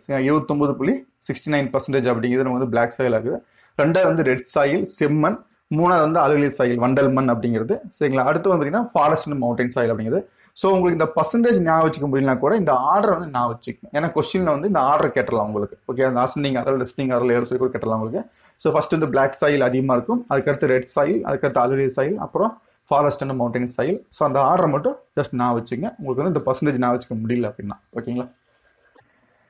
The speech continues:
So, நம்ம ஃபர்ஸ்ட் பார்க்க போற சாயில் என்னன்னு பாத்தீங்க அப்படின்னா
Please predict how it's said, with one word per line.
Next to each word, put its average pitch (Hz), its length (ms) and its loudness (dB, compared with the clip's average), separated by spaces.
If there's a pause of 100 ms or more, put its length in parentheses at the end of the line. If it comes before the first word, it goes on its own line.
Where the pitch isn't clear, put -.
(540)
So, 185 80 0
நம்ம 156 120 2
ஃபர்ஸ்ட் - 200 0 (120)
பார்க்க 180 240 4
போற 165 180 4
சாயில் 151 280 2
என்னன்னு 135 220 0
பாத்தீங்க 123 260 0
அப்படின்னா 127 200 0